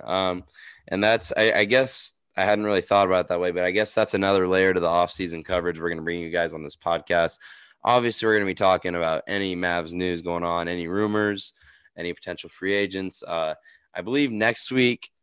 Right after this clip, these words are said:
um, or the week after, we're planning on doing a, just a free agency special where we,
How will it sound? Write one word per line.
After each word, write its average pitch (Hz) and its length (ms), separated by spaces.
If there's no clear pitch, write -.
um, 95 640
or 101 240
the 87 120
week 101 380
after, 92 420
we're 92 120
planning 98 460
on 92 140
doing 92 360
a, 85 300
just - 180
a 82 80
free 104 240
agency 82 420
special 90 500
where 82 180
we, 76 220